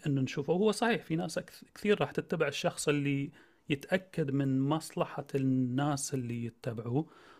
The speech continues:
مرة ثانية في ناس راح تجي تقول إنه أنا في قرارات مهمة ممكن أتخذها هي تأثر على الأشخاص، بس راح تعطيني results أكبر. آه، سواء مثلًا إنه في شيء مثلًا مثل شركات السيليكون فالي بالتكنولوجيا،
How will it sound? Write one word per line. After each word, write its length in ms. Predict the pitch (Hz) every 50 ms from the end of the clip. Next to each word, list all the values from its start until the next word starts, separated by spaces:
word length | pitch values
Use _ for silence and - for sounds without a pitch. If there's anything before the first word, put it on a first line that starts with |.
| - _ -
مرة 160 | 175 170 156
ثانية 240 | 143 - 165 156 147
في 140 | - 170 160
ناس 240 | 160 165 151 - 160
راح 140 | 151 -
تجي 260 | - - 180 160 175 160
تقول 300 | - - 170 175 175 -
إنه 300 | 170 160 160 160 160 165
أنا 100 | 165 156
في 260 | - - 196 196 185
قرارات 540 | 180 - - 151 147 147 151 170 175 - -
مهمة 340 | 156 - - 170 165 160 151
ممكن 380 | 151 160 165 - - 160 147
أتخذها 580 | - 156 147 - - 147 - - 180 165 165 180
هي 200 | 165 165 165 151
تأثر 500 | 151 - - - 214 - - - 170 143
على 200 | 131 127 139 139
الأشخاص، 600 | 135 143 - - - - - - 160 170 165 - 156
بس 180 | 143 - -
راح 100 | 147 131
تعطيني 480 | - - 135 - - 165 170 165 160 143
results 520 | 143 143 131 147 147 139 139 - - -
أكبر. 340 | 143 139 - - 131 117 - _ _ - - - - - - - _ _ -
آه، 240 | 135 127 123 123 120
سواء 320 | - - 151 131 135 - - -
مثلًا 400 | 139 127 - 147 135 131 139 143
إنه 340 | 135 131 127 127 127 123 123
في 500 | 120 - - 135 127 127 123 123 123 120
شيء 240 | - - - 143 131
مثلًا 260 | 127 127 - 147 139
مثل 420 | 139 135 135 - 147 143 139 139 -
شركات 340 | - 165 151 - - 151
السيليكون 340 | - - - 175 - 180 165
فالي 220 | 160 185 165 139 127
بالتكنولوجيا، 680 | 127 - - - - 156 156 175 170 135 107 117